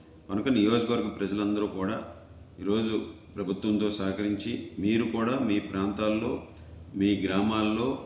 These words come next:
మీరు ఉంటున్నటువంటి పరిసర ప్రాంతాల్లో ఎటువంటి ఇబ్బందులు ఉన్నా మా దృష్టికి తీసుకురండి. అదేవిధంగా మీరు కూడా ఈరోజు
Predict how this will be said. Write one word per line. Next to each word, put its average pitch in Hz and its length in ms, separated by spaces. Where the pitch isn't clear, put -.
మీరు 98 180
ఉంటున్నటువంటి 101 680
పరిసర 101 320
ప్రాంతాల్లో 104 560
ఎటువంటి 131 340
ఇబ్బందులు 117 460
ఉన్నా 123 200
మా 113 140
దృష్టికి 98 340
తీసుకురండి. 107 480
అదేవిధంగా 120 500
మీరు 127 320
కూడా 123 240
ఈరోజు 123 380